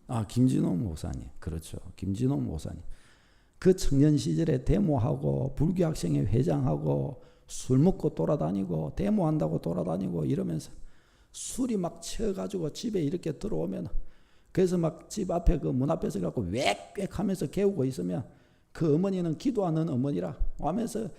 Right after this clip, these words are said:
김진홍이 등을 이 두드리고 해주면서 "목사야, 목사야, 술 그만 먹어라, 몸에 찐다." 그런다는 거예요.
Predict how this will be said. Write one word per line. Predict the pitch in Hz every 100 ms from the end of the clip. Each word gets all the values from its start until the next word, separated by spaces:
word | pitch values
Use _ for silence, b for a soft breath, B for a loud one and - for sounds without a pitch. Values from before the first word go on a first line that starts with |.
| b b b
김진홍이 | - 156 180 208 208 208 175 - -
등을 | 240 233 190
이 |
두드리고 | 226 147 160 196 208
해주면서 | 139 185 254 226 185 - 135 b b b b _ _
"목사야, | - 160 175 165 160 143 - 170
목사야, | 147 160 175 165 175
술 | 180 151
그만 | 147 147 160
먹어라, | 160 165 151
몸에 | 147 131 170
찐다." | 196 180 156 143 - - 139 131
그런다는 | 123 131 143 131
거예요. | 127 90 95